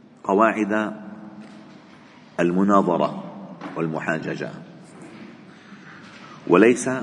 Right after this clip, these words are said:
بعد تعليم الله تعالى تعليم، فلله الحجة البالغة. والله جل جلاله لو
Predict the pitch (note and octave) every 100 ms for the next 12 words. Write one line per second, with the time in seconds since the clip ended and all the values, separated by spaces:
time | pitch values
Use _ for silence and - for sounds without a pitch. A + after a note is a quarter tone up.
0 | B2+ - - - - - - - - F2
1 | F#2+ F#2+ F#2+ F2 G#2 G#2 F2+ F#2 G#2 F2+
2 | E2 F2 G2+ G#2 G#2+ G#2+ G2+ - G#2+ G#2
3 | F2+ F2+ D#2+ D2 - - - - - -
4 | - - - _ - _ - F#2+ F#2 F2
5 | G2 F2+ - G#2+ F#2+ F2+ - D#2+ D2+ D2+
6 | C#2 C2 - - - - - - - -
7 | - - - - - - - D#2 F2+ A#2+
8 | G#2 G#2 A#2+ G2+ G#2+ B2+ C#3 C3 C3 A#2
9 | G#2+